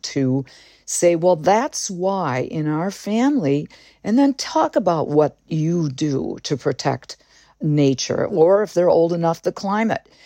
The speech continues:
Depending upon their age, of course, how you respond is important. So that's why we turn out the lights. That's why we don't take a lot of, or any plane trips. That's why we eat the kind of food we do. That's why we have a, a garden, et cetera.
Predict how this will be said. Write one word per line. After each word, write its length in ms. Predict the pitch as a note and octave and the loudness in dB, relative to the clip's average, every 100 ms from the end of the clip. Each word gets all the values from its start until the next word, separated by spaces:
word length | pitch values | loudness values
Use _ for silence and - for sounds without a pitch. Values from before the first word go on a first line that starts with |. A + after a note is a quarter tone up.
| _ - | _ -6
Depending 400 | C3+ D3+ E3+ F3+ | -2 0 0 0
upon 280 | G3+ G3+ | 0 0
their 140 | A3 G#3 | 2 2
age, 340 | C#3+ D3+ D#3+ | 4 2 2
of 120 | F3 - | -4 -6
course, 380 | - D3+ D#3 | 0 2 0
how 100 | C3+ | -2
you 200 | D3 D#3 | -2 -2
respond 520 | D3 D3 - C3+ C3+ D3+ | -2 -2 -4 -4 -2 -2
is 140 | D#3+ | -4
important. 400 | F3 A#3 A3+ F#3 | -2 2 2 0
So 260 | - D#3 C#3 - - _ | 2 2 0 -10 -20 _
that's 280 | D3+ E3 E3+ | 0 0 2
why 180 | E3+ | 4
we 140 | F3 F3+ | 4 0
turn 220 | - F3+ | -2 0
out 160 | E3+ - | 0 2
the 80 | E3 | 0
lights. 460 | F3 G3 G#3 - | 2 2 0 -4
That's 360 | - C#3+ C#3 - | 0 2 0 -2
why 280 | D3 D3+ D#3 | 0 2 2
we 200 | D3+ D3+ | 0 0
don't 300 | D#3+ D#3 - | 0 -2 -2
take 220 | E3 - | -4 -2
a 40 | |
lot 300 | D3 D3+ D#3+ | -2 0 0
of, 160 | D#3 C3 | 0 0
or 180 | C#3+ D3 | 2 2
any 300 | C#3+ E3+ F#3+ | 2 -2 -6
plane 400 | - E3+ F3+ G3 | -6 -4 -2 -2
trips. 460 | - G#3+ - - - - - - | 0 0 -2 -10 -14 -20 -18 -2
That's 240 | D3+ - | -2 2
why 240 | D#3 D3+ | 2 4
we 140 | D#3 C#3+ | 2 0
eat 200 | F3 - | -4 -4
the 80 | D#3+ | -6
kind 280 | F3+ D#3+ D#3+ | -4 -2 -2
of 80 | |
food 340 | - F3+ G#3 G3 | -2 0 0 0
we 180 | G#3 G3+ | -2 -2
do. 400 | F3 G3+ G3+ F#3 | 0 2 4 4
That's 340 | D3+ D3 - | 2 0 0
why 280 | C#3+ D#3 E3 | 0 2 2
we 160 | D3+ | 2
have 160 | D#3 C#3+ | 0 2
a, 220 | D3 D3 | 2 2
a 120 | - C#3+ | 0 0
garden, 560 | D#3 D3 E3 F#3 F#3+ | 2 4 2 0 -2
et 180 | F3+ - | -4 -4
cetera. 360 | - C#3+ D#3 | -2 2 2